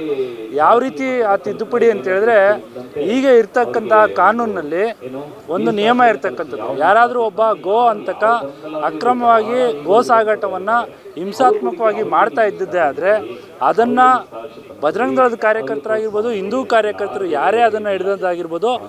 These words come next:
ಅಥವಾ ಸ್ವತಃ ಪೊಲೀಸರೇ ಅದನ್ನ ಬಂಧನ ಮಾಡಿ ಆ ಗಾಡಿಯನ್ನ ಜಪ್ತಿ ಮಾಡಿದ್ರೆ ಮತ್ತೆ ಪ್ರಕರಣವನ್ನ ದಾಖಲು ಮಾಡ್ಕೊಂಡ್ರೆ ಆತ ಆ ಗಾಡಿಯನ್ನ, ವಾಹನವನ್ನ ಬಿಡಿಸ್ಕೋಬೇಕು ಅಂತ ಹೇಳಿದ್ರೆ ಆ ವಾಹನದ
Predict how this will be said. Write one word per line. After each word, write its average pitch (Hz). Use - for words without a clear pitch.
ಅಥವಾ 247
ಸ್ವತಃ 247
ಪೊಲೀಸರೇ 247
ಅದನ್ನ 202
ಬಂಧನ 208
ಮಾಡಿ 220
ಆ 214
ಗಾಡಿಯನ್ನ 214
ಜಪ್ತಿ 175
ಮಾಡಿದ್ರೆ 180
ಮತ್ತೆ -
ಪ್ರಕರಣವನ್ನ 240
ದಾಖಲು 214
ಮಾಡ್ಕೊಂಡ್ರೆ 175
ಆತ 185
ಆ 226
ಗಾಡಿಯನ್ನ, 233
ವಾಹನವನ್ನ 233
ಬಿಡಿಸ್ಕೋಬೇಕು 214
ಅಂತ 202
ಹೇಳಿದ್ರೆ 220
ಆ 196
ವಾಹನದ 233